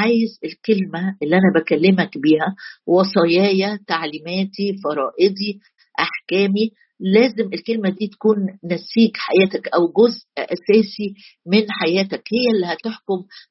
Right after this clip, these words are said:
تصرفاتك، خروجك، دخولك، معاملاتك."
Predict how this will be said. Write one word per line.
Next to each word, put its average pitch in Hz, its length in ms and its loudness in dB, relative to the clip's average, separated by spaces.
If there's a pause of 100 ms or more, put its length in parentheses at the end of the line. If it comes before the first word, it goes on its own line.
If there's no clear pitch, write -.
تصرفاتك، 185 920 -2 (540)
خروجك، 196 540 0 (240)
دخولك، 175 520 0 (160)
معاملاتك." 175 760 -4